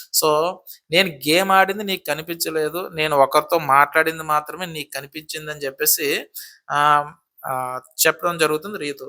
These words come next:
"So, నేను గేమ్ ఆడింది నీకు కనిపించట్లేదు, కానీ నేను డిమాండ్‌తో మాట్లాడింది నీకు కనిపిస్తుంది" అన్నట్టుగా మళ్ళీ అడగడం జరుగుతుంది. "నువ్వు గేమ్‌లో రూడ్‌గా ఆడుతావు, ఎవరొచ్చినా కొట్టడం, గిట్టడం, ఆ,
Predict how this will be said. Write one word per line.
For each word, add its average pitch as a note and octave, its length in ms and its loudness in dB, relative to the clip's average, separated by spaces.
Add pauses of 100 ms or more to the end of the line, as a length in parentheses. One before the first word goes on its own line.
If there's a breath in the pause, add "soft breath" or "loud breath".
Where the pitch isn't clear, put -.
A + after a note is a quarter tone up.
"So, - 160 -2
నేను D#3+ 180 -6
గేమ్ C#3+ 220 -4
ఆడింది E3+ 240 -2
నీకు F3+ 140 -10
కనిపించట్లేదు, D3 580 -6
కానీ F3+ 180 -4
నేను F3 200 -14 (120)
డిమాండ్‌తో D#3 460 -6
మాట్లాడింది D#3 480 -4
నీకు F3 160 -10
కనిపిస్తుంది" C#3+ 480 -8
అన్నట్టుగా C#3+ 320 -14
మళ్ళీ D3+ 200 -4
అడగడం C#3+ 300 -6
జరుగుతుంది. C#3+ 460 -14 (440 loud breath)
"నువ్వు E3+ 200 -2 (160)
గేమ్‌లో G3+ 540 0
రూడ్‌గా E3+ 500 -6
ఆడుతావు, D3+ 420 -6 (100)
ఎవరొచ్చినా E3+ 640 -2
కొట్టడం, D#3+ 500 -4
గిట్టడం, D#3+ 420 -8 (500 loud breath)
ఆ, D3+ 80 0